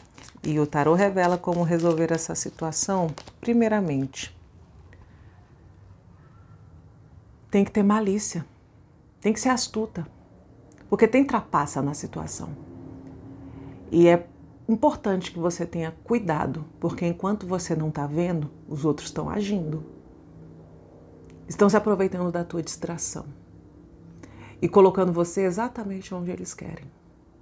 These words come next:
Ou no caso, aonde ele quer, né? Ou ela quer. Tá na hora de você tomar a rédea.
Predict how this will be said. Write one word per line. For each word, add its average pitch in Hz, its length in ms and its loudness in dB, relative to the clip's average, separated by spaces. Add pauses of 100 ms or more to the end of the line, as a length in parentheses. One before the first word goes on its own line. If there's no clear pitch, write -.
(420)
Ou 156 120 2
no 151 80 2
caso, 175 320 -2
aonde 175 240 2
ele 240 100 0
quer, 151 300 -6
né? 143 200 -6 (960)
Ou 143 140 4
ela 135 200 -2
quer. - 300 -10 (1700)
Tá 190 100 10
na 233 100 12
hora 269 160 10
de 254 100 0
você 254 280 2
tomar 247 280 2
a 370 140 0
rédea. 143 400 0